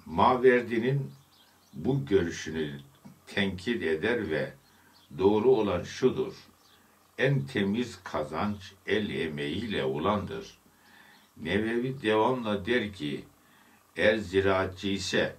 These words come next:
bu en temiz kazançtır. Çünkü bu da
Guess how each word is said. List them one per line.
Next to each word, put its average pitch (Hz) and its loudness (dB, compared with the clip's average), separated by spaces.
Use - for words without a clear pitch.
bu 98 0
en 113 -4
temiz 98 -2
kazançtır. - -8
Çünkü 101 -4
bu - -2
da - 0